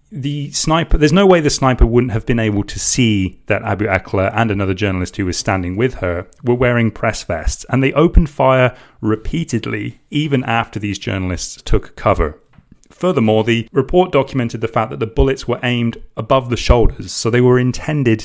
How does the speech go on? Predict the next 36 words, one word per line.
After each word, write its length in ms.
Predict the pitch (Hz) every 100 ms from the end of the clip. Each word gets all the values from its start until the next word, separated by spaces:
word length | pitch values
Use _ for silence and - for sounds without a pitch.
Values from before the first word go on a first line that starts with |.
| -
to 100 | -
kill, 460 | - 120 80 78 -
and 100 | 113
there 80 | 135
was 140 | 143
no 220 | 160 190 190
evidence 460 | 135 123 113 110
of 100 | 117
any 440 | - 117 110 104 95
hostile 500 | - 110 - 95 92
fire 360 | 90 - 92 87
in 220 | 110 95
the 120 | 90
area. 440 | 123 123 95 82 76
So, 360 | - 175 170 -
as 140 | 151
I've, 280 | 196 143 - -
um, 260 | 131 113 98
tweeted 420 | - 135 - 107
on, 240 | 101 95 -
uh, 120 | 113 -
posted 300 | - 135 -
on 100 | 113
Twitter 240 | - 139 120
this 220 | 95 -
week, 460 | 98 92 - 151 143
the 120 | 160
reason 380 | 196 214 165 151
Israel 520 | 143 131 127 123 117
is 280 | 113 107 - - - _ _ _ -
worried 500 | 110 139 190 165 110 -
about 360 | 95 92 92 98
this 360 | 90 - - - -
D 160 | - 110
O 100 | 92
J 400 | 92 95 90 -